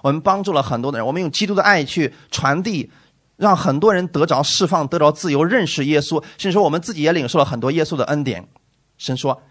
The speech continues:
：“这个我要记录到永恒的。”所以我们是有福的人。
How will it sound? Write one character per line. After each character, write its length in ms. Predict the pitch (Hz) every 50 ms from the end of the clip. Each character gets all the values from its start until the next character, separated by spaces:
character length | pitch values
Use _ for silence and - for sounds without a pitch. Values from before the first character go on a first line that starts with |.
| _ _
：“这 120 | - - 220
个 80 | 160
我 100 | 147 127
要 100 | 147 139
记 200 | 117 - - 175
录 100 | 160 143
到 140 | 135 135 120
永 180 | 113 95 90 92
恒 240 | - - 80 87
的。” 160 | 82 78 82 - _ _ _ _ _ _ _ _ _ _ _ _ _ _ _ _ _ _ _ _ _ _ _ _ _ _ _
所 140 | - - 170
以 20 |
我 80 | 226 151
们 80 | 127
是 120 | 139 - 143
有 100 | 107 101
福 180 | - - 90
的 100 | 95 101
人。 200 | 95 82 73 -